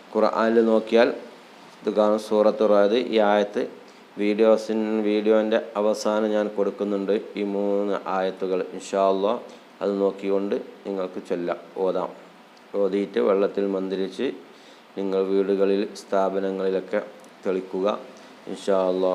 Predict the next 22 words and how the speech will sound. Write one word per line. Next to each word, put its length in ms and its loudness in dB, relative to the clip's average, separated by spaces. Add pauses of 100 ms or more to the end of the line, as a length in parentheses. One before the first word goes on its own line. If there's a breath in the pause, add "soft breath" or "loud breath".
(140)
അല്ലാഹു 340 0 (120)
സുബ്ഹാനഹു 640 -4
വ 120 -4
തആല 240 -2 (460)
ഖൈറും 380 2
ബർക്കത്തും 480 -2
പ്രദാനം 440 -4
ചെയ്യുമാറാവട്ടെ. 680 -2 (460 loud breath)
എല്ലാവരും 440 2 (140)
എനിക്കും 320 -4
എൻ്റെ 200 -4
കുടുംബത്തിനും 640 -2
വേണ്ടി 180 -2 (100)
ദുആ 180 2 (160)
ചെയ്യുക. 260 -2 (600 loud breath)
ഇൻഷാ 260 -2 (120)
അല്ലാ 200 0 (320)
എന്ന 200 -6
വസിയത്തോടെ 580 -2 (100)
അസ്സലാമു 500 -2
അലൈക്കും 460 -4
വറഹ്മത്തുള്ളാഹി 840 -4